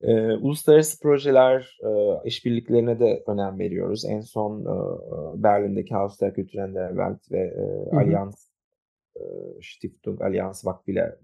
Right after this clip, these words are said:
Speaker 1: ve Savi Contemporary ile bir proje
Speaker 2: Hı hı.
Speaker 1: yapmıştık. O bitti. E, önümüzdeki dönemlerde hani başka, e, projelere de açığız. Onların görüşmelerini yapıyoruz. E, dolayısıyla bir acelemiz yok. Hani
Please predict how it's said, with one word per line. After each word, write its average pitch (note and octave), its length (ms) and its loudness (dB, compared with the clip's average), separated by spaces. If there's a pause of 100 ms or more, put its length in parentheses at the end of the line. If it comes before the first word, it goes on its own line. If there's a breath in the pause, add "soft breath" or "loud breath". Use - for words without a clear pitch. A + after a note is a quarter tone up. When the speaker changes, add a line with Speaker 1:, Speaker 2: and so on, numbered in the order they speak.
(100)
Speaker 1:
ve F2 300 -6
Savi F#2+ 420 -2
Contemporary F#2+ 560 -4
ile F2 140 -6
bir - 80 -14
proje C3 320 4
Speaker 2:
Hı - 40 2
hı. E3 40 6
Speaker 1:
yapmıştık. F#3 420 0 (400)
O - 120 -12
bitti. D#3 580 0 (320)
E, A2 160 -2
önümüzdeki B2+ 840 0
dönemlerde G#2 920 0
hani G#2 300 -8
başka, G#2 640 0
e, F#2 60 -4 (840)
projelere F#2+ 540 -2
de F2+ 80 -2
açığız. F#2+ 580 -8
Onların G2+ 420 -6
görüşmelerini - 680 -10
yapıyoruz. - 520 -8 (540 soft breath)
E, A2 80 -2 (480)
dolayısıyla E3 360 4
bir D#3 160 0
acelemiz B2+ 500 0
yok. A#2 180 4
Hani G2+ 280 -6